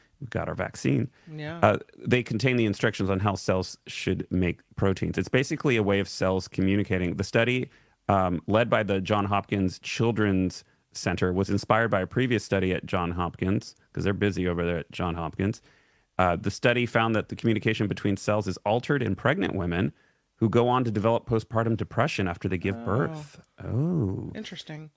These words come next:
Speaker 1: In the new study, scientists first proved that M R N A from specific tissues are found in extracellular vesicles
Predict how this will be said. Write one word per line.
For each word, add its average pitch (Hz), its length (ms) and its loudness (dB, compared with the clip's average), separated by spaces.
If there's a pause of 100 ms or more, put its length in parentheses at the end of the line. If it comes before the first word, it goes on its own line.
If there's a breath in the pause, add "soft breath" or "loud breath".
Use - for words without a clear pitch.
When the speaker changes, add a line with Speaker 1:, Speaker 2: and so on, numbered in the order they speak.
Speaker 1:
In 113 100 6
the 156 80 6
new 175 140 4
study, 107 400 0
scientists 120 560 0
first - 260 -2
proved 127 200 2
that 117 180 2
M 113 120 2
R 117 180 2
N 107 100 2
A 101 100 2
from 98 160 -4
specific 104 420 -6
tissues 104 360 -2
are - 100 -4
found 104 400 0
in 95 80 0
extracellular 95 880 -2
vesicles 95 640 -4